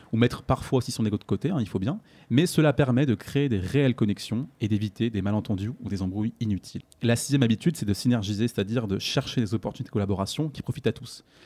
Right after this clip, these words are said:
Chacun de nous a des forces particulières. Et il est possible, grâce à l'entraide, de compenser les faiblesses individuelles. Lorsque des gens entrent en collaboration, comme c'est le cas dans le Manal Show, ils se mettent dans une posture d'empathie et atteignent souvent un résultat qui aurait été impossible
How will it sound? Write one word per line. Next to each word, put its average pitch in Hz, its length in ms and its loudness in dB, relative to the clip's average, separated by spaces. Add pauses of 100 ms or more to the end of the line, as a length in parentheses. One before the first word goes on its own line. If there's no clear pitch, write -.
(220)
Chacun 165 320 0
de 131 100 4
nous 147 220 2
a 110 80 2
des 110 100 4
forces 131 300 -2
particulières. - 560 -6 (520)
Et 139 100 4
il 160 80 4
est 156 60 6
possible, 135 440 0
grâce 123 440 -2
à 113 60 0
l'entraide, 120 320 -2
de 101 60 -2
compenser 135 520 0
les 120 80 0
faiblesses 107 400 -2
individuelles. 101 580 -4 (340)
Lorsque 147 360 2
des 131 160 0
gens 131 240 2
entrent 120 160 -2
en - 20 -2
collaboration, 98 540 -2
comme 104 180 -4
c'est - 80 -8
le 95 60 -8
cas 107 80 -6
dans 90 80 -6
le 92 40 -6
Manal 87 200 -6
Show, 190 200 -4 (520)
ils 139 100 2
se - 140 2
mettent 143 280 0
dans 113 100 -4
une 107 140 -2
posture 131 320 0
d'empathie 110 540 -2
et 117 80 0
atteignent 135 400 0
souvent 139 480 -4
un 117 80 -2
résultat 127 380 0
qui - 120 -6
aurait 101 120 0
été - 220 -4
impossible 139 600 0